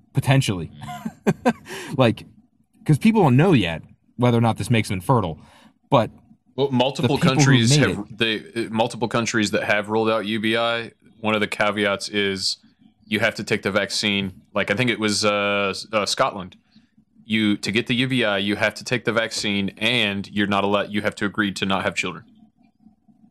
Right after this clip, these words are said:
Speaker 1: Very
Speaker 2: Right.
Speaker 1: interesting. I'm not surprised. I'm not surprised at all. Um, well, and that's, and that's, so that's the other thing. Um,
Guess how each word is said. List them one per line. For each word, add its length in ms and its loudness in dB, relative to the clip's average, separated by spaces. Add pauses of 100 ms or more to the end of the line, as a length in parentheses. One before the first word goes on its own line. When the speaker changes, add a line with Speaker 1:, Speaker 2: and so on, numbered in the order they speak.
(1040)
Speaker 1:
Very 440 2
Speaker 2:
Right. 60 2
Speaker 1:
interesting. 460 -6
I'm 80 0
not 160 4
surprised. 520 0 (440)
I'm 140 0
not 160 -4
surprised 360 -2
at 60 -6
all. 260 -4 (360)
Um, 280 4
well, 200 4
and 140 6
that's, 160 2
and 160 4
that's, 240 0
so 100 0
that's 120 2
the 80 2
other 100 4
thing. 280 -6 (320)
Um, 340 2